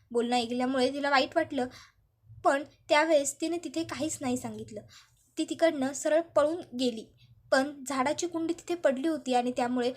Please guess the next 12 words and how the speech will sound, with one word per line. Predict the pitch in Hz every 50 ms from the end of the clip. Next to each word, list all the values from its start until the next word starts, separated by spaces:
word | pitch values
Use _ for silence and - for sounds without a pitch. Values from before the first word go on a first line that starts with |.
| - - - - -
वसुआत्याला | 262 269 - - 370 339 339 - 359 320 277 262
अंदाज | 277 269 262 262 269 285 311 330
आला | 285 254 269
होता | 294 277 269 - 233 247
की | 247 302
तिथे | 262 - - - 330
कोणीतरी | 330 302 277 262 269 254 285 294 294
होतं. | 269 262 - - - - - - - _ _ -
कालांतराने | 294 294 302 311 339 339 349 320 320 320 330 330
त्यांना | 349 311 302 302 311
ही | 302 294
गोष्ट | 262 285 277 262 - 311